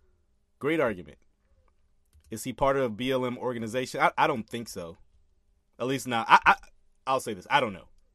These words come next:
I don't know. I know he p-, supports them, ideology speaking.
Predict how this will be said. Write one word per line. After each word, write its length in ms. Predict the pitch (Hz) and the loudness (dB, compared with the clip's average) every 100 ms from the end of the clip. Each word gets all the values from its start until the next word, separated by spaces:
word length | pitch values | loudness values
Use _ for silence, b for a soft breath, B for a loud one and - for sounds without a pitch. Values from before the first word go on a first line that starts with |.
| _ _ _ - | _ _ _ -12
I 80 | 104 | -10
don't 100 | 85 | -10
know. 140 | 67 _ _ _ - | -16 _ _ _ -6
I 120 | 131 | 0
know 140 | 151 | 2
he 120 | 151 156 | 2 0
p-, 100 | - | -6
supports 420 | 147 110 156 - | -10 0 0 0
them, 280 | 120 120 143 _ _ - - - - - _ _ _ _ - | -8 -8 -12 _ _ -20 -20 -20 -20 -20 _ _ _ _ -6
ideology 540 | 120 113 120 147 107 110 | -4 0 0 0 -4 -12
speaking. 440 | - 110 110 | -12 -12 -12